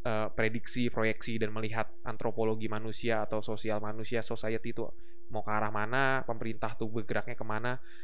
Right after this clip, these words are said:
eh, itu kan prediksinya akan seperti itu gitu loh. Cuma yang penting, yang lebih, lebih, lebih apa ya, lebih dibutuhkan dalam hidup ya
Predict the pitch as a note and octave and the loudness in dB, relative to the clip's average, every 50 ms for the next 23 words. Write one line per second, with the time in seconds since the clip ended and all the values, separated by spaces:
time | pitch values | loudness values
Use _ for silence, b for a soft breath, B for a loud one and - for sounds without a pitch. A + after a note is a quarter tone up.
0 | B B B B - - G2+ G2 F2 - G#2 A2 A#2 C3 B2+ - A#2 A2+ A#2 G#2 | B B B B -2 -2 0 0 0 2 2 2 0 0 2 2 2 2 2 0
1 | - C3 C3 C3 B2 B2 A2+ - - A2+ - - A2 A2 G#2+ - A2 A2+ G#2 G#2 | 0 0 0 0 0 0 0 0 0 0 0 0 0 0 -2 0 0 0 0 0
2 | G2+ G2+ - G#2+ G#2+ - - - B B B B B B B B B - B2 C3+ | 0 0 0 0 0 0 0 -2 B B B B B B B B B 2 4 6
3 | D#3+ E3+ D#3+ D3 C#3+ C3 B2+ - - C3+ C3+ D3+ E3 E3+ F3+ F#2+ - - - A#2+ | 8 8 8 6 4 2 2 4 6 6 6 6 4 0 0 -2 -2 -2 -2 -2
4 | A2+ A2+ A2+ A2+ A2+ G#2+ G#2+ A2 A2+ A2+ A2+ A2 A2 G#2+ A2+ A2 A2 A2 A2 A2 | -2 -2 -2 0 0 0 0 2 2 2 2 2 2 2 2 2 2 2 2 2
5 | A2 A2 A2 A2 A2+ A2+ - - B B B B B B B B B B B - | 2 2 0 0 0 0 0 -2 B B B B B B B B B B B -4
6 | - - - A2 G#2+ G#2+ A2+ A2+ G#2 B2 A2+ - B2+ A#2 A2+ G#2+ G#2+ G#2+ G#2+ G#2+ | -2 -2 0 0 0 0 0 0 0 0 2 2 4 4 4 4 4 2 2 2
7 | A2 G#2+ G#2+ A2 A#2 G#2+ A#2 A2+ B2 A#2+ A#2+ B2 A#2+ - B2+ A2+ A2+ A2 A2+ G#2+ | 0 0 0 0 0 0 0 2 2 2 2 2 2 2 2 2 2 2 2 0
8 | A2 A2+ A2+ - - - B2 A2 G#2+ G#2+ | 0 0 0 0 0 2 2 2 2 2